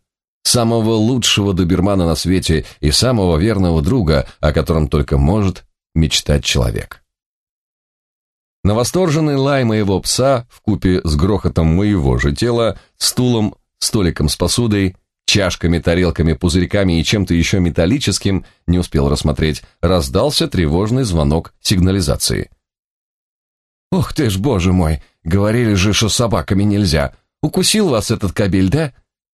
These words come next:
В палату квахча вбежала полная медсестра в зелёном халате. "Я сейчас врача вызову". "Не надо, он не кусается". "Неправда, кусайся ещё как", искренне удивился доберман.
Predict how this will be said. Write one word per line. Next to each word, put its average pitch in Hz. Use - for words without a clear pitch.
В -
палату 139
квахча 120
вбежала 95
полная 95
медсестра 76
в 65
зелёном 71
халате. 69
"Я 107
сейчас 123
врача 127
вызову". 73
"Не 90
надо, 90
он 92
не 95
кусается". -
"Неправда, 71
кусайся 92
ещё 90
как", -
искренне 82
удивился 69
доберман. 67